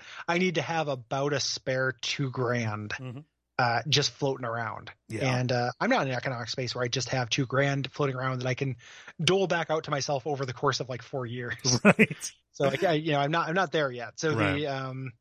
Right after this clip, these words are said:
Speaker 1: you know, it will be a long time. Uh, digital versions will always be available.
Speaker 2: Mm-hmm.
Speaker 1: Um, and, uh, with digital version and, uh, some printer and ink, you can make your own version on, uh,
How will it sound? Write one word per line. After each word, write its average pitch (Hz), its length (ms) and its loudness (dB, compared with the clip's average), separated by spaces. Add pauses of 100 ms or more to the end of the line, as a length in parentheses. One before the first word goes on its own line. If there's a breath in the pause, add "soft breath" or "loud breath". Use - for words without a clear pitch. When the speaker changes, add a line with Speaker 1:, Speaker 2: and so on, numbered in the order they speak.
(160)
Speaker 1:
you 135 80 -4
know, 135 60 0
it 160 160 2
will 170 160 4
be 170 100 0
a 156 80 2
long 151 260 0
time. 139 340 -6
Uh, 135 100 -6
digital 196 300 0
versions 160 340 0
will 135 80 -4
always 135 160 -2
be 127 80 -4
available. 120 460 -4 (100)
Speaker 2:
Mm-hmm. 131 140 -2 (280 loud breath)
Speaker 1:
Um, 117 520 0
and, 135 200 0
uh, 131 240 2
with 143 120 2
digital 202 240 2
version 190 360 2
and, 143 120 -4
uh, 139 160 -8
some 151 180 -2
printer 190 260 0
and 151 100 0
ink, 226 200 -4
you 135 60 -12
can 156 100 0
make 160 140 0
your 160 120 2
own 240 140 0
version 123 300 -6
on, 123 200 -4
uh, 127 100 -2